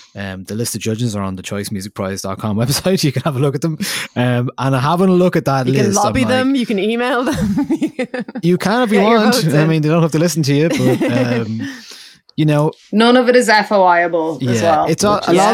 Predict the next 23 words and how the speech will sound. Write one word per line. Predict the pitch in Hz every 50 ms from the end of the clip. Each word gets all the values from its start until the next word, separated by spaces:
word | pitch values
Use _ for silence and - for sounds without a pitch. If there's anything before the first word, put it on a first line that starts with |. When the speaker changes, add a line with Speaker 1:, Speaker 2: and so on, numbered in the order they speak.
| - 202
Speaker 2:
Yeah. | 233 226 214
Speaker 1:
about, | 190 147 - 180
you | 180
know, | 170 160 151 147 143 131
the | 123 - 143 135 131 127 123 120 117 123 120 - -
personalities | - 147 143 - 151 131 131 135 135 127 127
in | 127
the | 120 120
room | 120 120 120 120 120 117 113
and | 107 107 107
who | 117 110
cares | - - - 113 110 110 107 101
enough | 107 101 98 95 92 - - - _ _ - - - - - _ -
to | - -
argue | 98 104 110 107 101 107
for | 101 - 107 101 101 101
it | 98 - - -
and | 104 107 101 104 101
how, | 95 104 110 110 110 104 -
how | 101 123 123 113
the | 104 117
conversation | - 123 117 107 101 95 - 117 101 98 - - 92
goes. | 95 95 95 95 95 95 92 - -